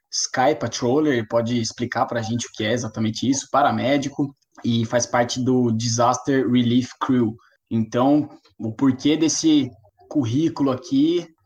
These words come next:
então o tema vai ser natureza, esporte, expedições, o Caio que tá no Alasca, o maior estado americano, com uma população pequenininha, dado o tamanho, né, densidade populacional bem baixa.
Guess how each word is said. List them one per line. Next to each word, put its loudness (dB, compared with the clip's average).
então -2
o -2
tema 2
vai 0
ser 0
natureza, 0
esporte, -2
expedições, -2
o 0
Caio 0
que -14
tá 0
no 2
Alasca, 0
o -10
maior -2
estado 0
americano, 0
com -6
uma 0
população 0
pequenininha, 0
dado 0
o -2
tamanho, 2
né, 0
densidade -2
populacional -2
bem 2
baixa. 0